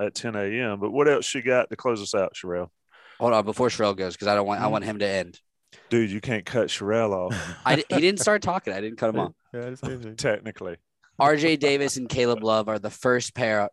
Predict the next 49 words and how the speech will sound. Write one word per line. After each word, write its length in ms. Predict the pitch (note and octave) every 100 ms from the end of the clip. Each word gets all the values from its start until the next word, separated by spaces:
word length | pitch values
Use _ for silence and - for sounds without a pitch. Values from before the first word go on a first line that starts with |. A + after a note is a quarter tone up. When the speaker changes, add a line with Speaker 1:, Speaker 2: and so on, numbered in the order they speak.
| -
Speaker 2:
pair 440 | C3+ A#2 G#2 F#2+
of 200 | - G#2
U 140 | G#2+
N 80 | G#2+
C 100 | A2
basketball 420 | G2+ G#2 G2 G2+
teammates 520 | F#2+ G#2+ G2 G2 F2+ -
to 100 | G2+
notch 440 | G2 G2+ F#2+ - -
thirty-point 520 | G2+ G2 - G2+ F2
games 340 | G2 G2 F2+
in 60 | F#2
a 40 |
single 360 | - G#2+ G2 D#2+
N 120 | F#2+
C 120 | -
double 200 | G2 F2
A 80 | F#2
tournament. 400 | - E2+ - - _ _ _ _ _ _ _ _ _
There 100 | F#2
you 20 |
Speaker 3:
There 100 | G#2+
you 40 | G#2
Speaker 2:
go. 160 | C#3
Speaker 3:
go. 60 | B2 _ _ _ _
And 80 | B2
Speaker 2:
Never 140 | B2+ C#3
Speaker 3:
Brady 100 | B2
Manek, 40 |
Speaker 2:
happened. 280 | C3+ A#2 F2 _ _ _ -
Speaker 3:
Brady 180 | D3+ D3+
Manek 240 | D3+ C#3
would 140 | C3
have 80 | C3
been 100 | B2
the 80 | A#2
third, 300 | C3 A#2 A2
so 80 | A#2+
that 60 |
would 20 | A#2
have 80 |
been 100 | A2
the 60 | A2
first 200 | - A2
time 100 | A2
there 80 | G#2
was 80 | F#2+
three, 240 | A2 G#2
but, 300 | G2 G2+ G2+